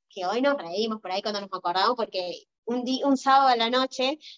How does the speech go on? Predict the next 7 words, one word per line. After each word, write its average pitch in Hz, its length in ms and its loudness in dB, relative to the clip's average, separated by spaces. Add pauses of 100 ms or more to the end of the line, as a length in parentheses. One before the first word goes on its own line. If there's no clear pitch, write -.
terminamos 220 720 0
tomando 220 640 0
un 285 320 4
té 277 420 2 (140)
en 220 220 -6
la 208 100 -2
Núñez 262 720 -4